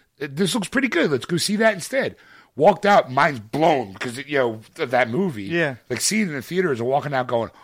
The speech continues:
Speaker 1: "Oh my God, I can't believe that just happened." And going, "I don't feel," and walking out going, "You know, I don't feel bad. We missed Blair Witch Project." She's like, "I know, me either. This movie was great."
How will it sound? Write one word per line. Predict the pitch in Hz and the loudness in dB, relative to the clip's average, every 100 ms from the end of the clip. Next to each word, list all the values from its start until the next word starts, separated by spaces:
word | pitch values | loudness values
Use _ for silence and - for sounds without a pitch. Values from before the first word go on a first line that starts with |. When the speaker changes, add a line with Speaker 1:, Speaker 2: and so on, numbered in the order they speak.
| - _ | -20 _
Speaker 1:
"Oh | 147 175 226 | 4 8 8
my | 196 170 165 151 | 10 10 10 8
God, | 135 190 220 | 6 6 8
I | 185 | 6
can't | - 196 202 | 2 2 2
believe | 190 208 180 | 0 0 2
that | 185 185 | 2 2
just | 160 190 | 2 0
happened." | 185 208 185 131 107 _ _ _ _ _ _ _ | 0 0 0 -4 -8 _ _ _ _ _ _ _
And | 175 180 | -2 0
going, | 180 175 160 | 0 0 0
"I | 139 | 0
don't | 160 165 | -2 -2
feel," | 165 160 | -6 -4
and | 147 139 139 127 | -2 -2 -4 -4
walking | 139 135 | -4 -2
out | 175 | -2
going, | 139 120 | -4 -4
"You | |
know, | 165 | -4
I | 165 | -6
don't | 190 | -6
feel | 190 | -8
bad. | 185 196 190 | -4 -2 -2
We | 151 | -6
missed | 160 - - | -8 -10 -4
Blair | 151 | -2
Witch | 151 220 - - | -2 -6 -10 -8
Project." | 113 101 95 | -8 -8 -12
She's | 139 | -12
like, | 143 | -6
"I | 165 | -4
know, | 254 | -4
me | 165 170 | -4 -4
either. | 233 120 | -4 -4
This | 170 | -6
movie | 160 123 | -6 -6
was | 107 | -4
great." | 247 262 | 0 0